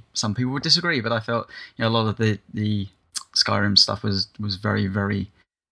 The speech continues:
um, rote, <laughs> should,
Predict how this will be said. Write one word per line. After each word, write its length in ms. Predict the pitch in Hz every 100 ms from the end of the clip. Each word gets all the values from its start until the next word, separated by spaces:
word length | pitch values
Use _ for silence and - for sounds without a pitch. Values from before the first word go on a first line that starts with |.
| -
um, 300 | 107 104 95 _ - _ _ _ _ _ _ _ _ -
rote, 400 | 104 110 113 - -
<laughs> 920 | 139 - - - 196 - - - 190 117
should, 180 | -